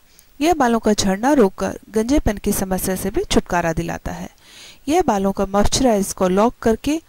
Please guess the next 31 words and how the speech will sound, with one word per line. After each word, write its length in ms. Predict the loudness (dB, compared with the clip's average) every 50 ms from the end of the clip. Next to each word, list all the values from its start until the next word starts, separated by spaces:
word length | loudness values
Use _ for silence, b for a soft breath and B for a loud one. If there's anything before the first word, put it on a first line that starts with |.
| _ _ _ _ -14
उन्हें 260 | -12 -10 -10 -10 -10 -8
glowing 540 | -4 -2 0 0 -2 -4 -6 _ _ _ -6
और 140 | -6 -4 -2
shiny 380 | -2 -4 -4 -4 -6 -6 -2 -2
बनाने 400 | -2 -2 -2 -4 -4 -6 -8 -8
में 140 | -8 -10 -10 -12 -4 -2
बहुत 280 | 0 0 0 -2 -2 -4
help 160 | -6 -6 -8
करता 300 | -10 -12 -10 -10 -10 -10
है। 140 | -10 -14 -18 -20 -20 _ _ _ _ _ _ _ _ _ b b b b b -2
और 180 | -2 -2 -2 -2 0
olive 340 | 0 2 2 0 0 0 0
oil 200 | 2 2 0 -4 -6 -4 -4
आपके 280 | -4 -2 0 -2 0 0
बालों 280 | 0 0 0 -2 -4
की 160 | -4 -4 -4
जड़ों 260 | -2 0 0 0 0 -2
को 160 | -2 -4 -6 -4 -6
मजबूत 400 | -6 -4 0 2 4 4 2 2
करके 380 | 0 0 0 0 -2 -4 -4 -6 b b b b b b -4
उन्हें 220 | -4 -4 -2 -4 -6
healthy 380 | -4 -2 -2 -2 0 2 2 2 2 2 -4 _ 0
और 80 | 2 2
strong 380 | 2 0 0 0 2 2 2 2 0
बनाए 240 | -2 -2 -2 -2 -2
रखने 320 | -2 -2 -4 -6 -8 -8 -6 -6
में 80 | -6 -6 -8 -8 _ -2
बहुत 300 | 0 0 0 -2 -2 -4
help 160 | -4 -6 -6
करता 280 | -8 -10 -8 -8 -8 -10
है। 120 | -8 -10